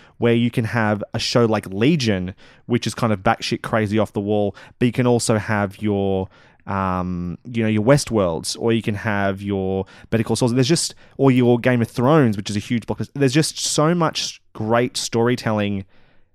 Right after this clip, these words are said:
and experimentation going on with T V at the moment. It kinda reminds me of, I think the T V, although it's been around forever, it's, it's sort of becoming something,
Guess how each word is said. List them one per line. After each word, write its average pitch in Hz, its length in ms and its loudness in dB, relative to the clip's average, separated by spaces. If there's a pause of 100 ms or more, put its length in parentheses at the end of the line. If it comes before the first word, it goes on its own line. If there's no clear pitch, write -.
(140)
and 117 160 2
experimentation 127 920 0
going 120 180 2
on 107 60 2
with 104 120 0
T 117 180 -2
V 120 140 0
at 151 100 -4
the 131 40 -4
moment. 104 300 0
It 107 100 -10
kinda 214 280 -2
reminds 123 400 0
me 107 180 -2
of, 98 180 -4 (360)
I - 40 -12
think 202 140 2
the 131 300 0
T 147 180 0
V, 123 420 2
although 147 300 2
it's 143 80 2
been 147 120 2
around 123 160 2
forever, 107 560 2 (760)
it's, - 560 -4 (920)
it's 160 200 0
sort 175 280 2
of 156 100 2
becoming 147 460 -2
something, 110 680 -2